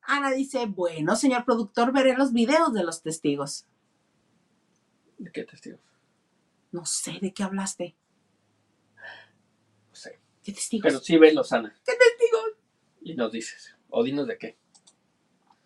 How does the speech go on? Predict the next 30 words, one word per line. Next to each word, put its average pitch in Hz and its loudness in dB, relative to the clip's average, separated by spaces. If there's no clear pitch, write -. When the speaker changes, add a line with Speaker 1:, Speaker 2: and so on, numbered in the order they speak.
Speaker 1:
Dice 220 0
el 220 4
Ganso, 240 6
"Pueden 320 8
aplicar 302 0
la 254 4
dinámica 247 0
que 233 -2
tiene 220 -2
Alex 214 -2
Zúñiga 214 0
con 196 -4
su - -10
producer." 226 0
También, 285 6
pero 392 2
luego 370 2
este 415 -2
señor 330 2
también 330 2
le 311 6
da 285 8
la 247 6
gana 214 0
y 262 4
falta. 180 -2
Dice 220 6
que 208 2
trabaja. 180 2
Dice 269 0